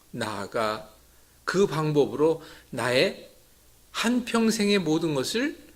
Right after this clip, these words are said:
다른 사람과 공유하여 봉사활동할 수 있으므로 그만큼 감사합니다, 고맙습니다, 그 인사를 들을 수가 있다는 것이지요. 그러면 이런 방법을 우리가 함께 했을 때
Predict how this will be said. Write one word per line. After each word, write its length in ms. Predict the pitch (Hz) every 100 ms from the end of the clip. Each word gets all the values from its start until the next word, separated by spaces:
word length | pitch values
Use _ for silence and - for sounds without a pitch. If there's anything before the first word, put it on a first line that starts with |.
| - _ _ - _ _ -
다른 400 | - 113 175 240
사람과 480 | 202 202 196 214
공유하여 760 | 202 175 170 151 139 143 170 - -
봉사활동할 1000 | - 151 196 220 208 202 190 185 185 165
수 140 | 156 135
있으므로 640 | 113 127 107 123 196 - - -
그만큼 520 | - 131 117 - 185 196 - -
감사합니다, 960 | - 123 135 127 139 113 113 110 131 117
고맙습니다, 760 | - 156 196 - 196 180 202 196 -
그 100 | -
인사를 500 | 208 151 208 208 220 214
들을 180 | 190 196
수가 300 | - 208 208
있다는 500 | 220 214 214 202 190
것이지요. 580 | 170 - - 110 95 - - - _ - - - - -
그러면 260 | 156 220
이런 300 | 220 160 208
방법을 360 | 160 156 156 170
우리가 280 | 135 147 143
함께 260 | 135 135
했을 300 | 117 - 110
때 400 | 101 147 190 220